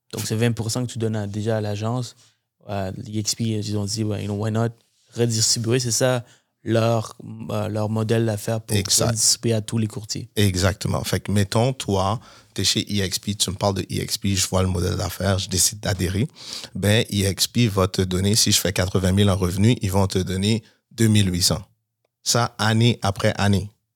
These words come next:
Speaker 2: Right ? Tant aussi longtemps que je reste dans la compagnie, tu vas recevoir deux mille huit cents si je fais quatre-vingt mille.
Speaker 1: Et si
Speaker 2: Si
Speaker 1: tu
Speaker 2: je
Speaker 1: fais
Speaker 2: fais
Speaker 1: plus ?
Speaker 2: C'est tout. Tu vas pas avoir plus.
Speaker 1: Ok.
Speaker 2: Right ?
Speaker 1: Tu, tu vas faire deux mille huit cents par courtier,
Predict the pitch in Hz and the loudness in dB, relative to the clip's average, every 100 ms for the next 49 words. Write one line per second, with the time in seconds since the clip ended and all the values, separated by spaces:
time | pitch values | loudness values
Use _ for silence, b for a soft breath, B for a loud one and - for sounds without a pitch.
0 | _ _ _ _ 90 98 - 104 101 107 | _ _ _ _ -2 -2 0 2 4 4
1 | 95 104 98 92 90 98 92 85 - 95 | 2 2 0 0 0 0 0 -2 -4 -2
2 | 101 120 B B - 90 98 - 95 95 | 0 0 B B -4 -2 0 0 0 2
3 | 104 104 95 92 110 - - - 98 85 | 2 0 0 -2 0 0 -2 -4 -4 -4
4 | 95 95 101 110 - B B B 120 - | -4 -6 -6 -8 -12 B B B 0 4
5 | 135 135 123 - 135 156 - _ _ _ | 4 4 2 0 -6 -6 -10 _ _ _
6 | _ - 107 95 85 _ _ _ - 87 | _ -4 -2 0 -4 _ _ _ -4 -2
7 | - 90 90 - - - - - - - | 2 0 0 -4 -6 -10 -12 -14 -18 -20
8 | _ 87 80 - - - - 110 120 117 | _ -10 -8 -8 -12 -8 -4 0 2 0
9 | 110 _ _ _ _ 120 120 127 120 110 | -2 _ _ _ _ -8 -2 0 0 -2
10 | - 117 131 _ _ _ _ _ 120 117 | -6 -8 -10 _ _ _ _ _ -4 -2
11 | 113 95 - - | -4 -8 -10 -12